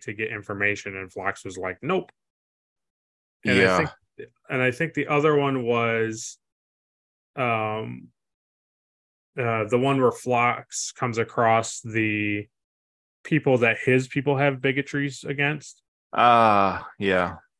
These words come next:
Speaker 1: And I think Archer's like, "Yeah, we'll get over it," type of thing. I think so.
Speaker 2: Yeah.
Speaker 1: It's been a minute since I've seen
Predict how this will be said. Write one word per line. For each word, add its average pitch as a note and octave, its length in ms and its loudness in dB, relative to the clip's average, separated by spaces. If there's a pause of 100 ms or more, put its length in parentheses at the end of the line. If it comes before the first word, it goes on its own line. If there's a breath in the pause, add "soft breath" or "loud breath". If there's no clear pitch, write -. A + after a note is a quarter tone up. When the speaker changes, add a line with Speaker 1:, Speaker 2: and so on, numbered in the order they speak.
Speaker 1:
And A#2+ 100 0
I B2 80 4
think C#3+ 300 0
Archer's C3 400 0
like, A2+ 240 -2
"Yeah, A2 240 0
we'll G2+ 180 -4
get G2+ 200 -4
over A2+ 340 -2
it," - 100 -8 (120)
type C#3 200 -6
of C#3+ 80 -8
thing. D#3 320 -6
I B2 100 2
think A#2+ 300 2
so. - 160 -8
Speaker 2:
Yeah. F#2 180 -2 (640)
Speaker 1:
It's - 100 -20
been B2+ 180 0
a A2 40 -6
minute G#2+ 240 -6
since G#2+ 180 -8
I've G2 160 0
seen G2 440 -6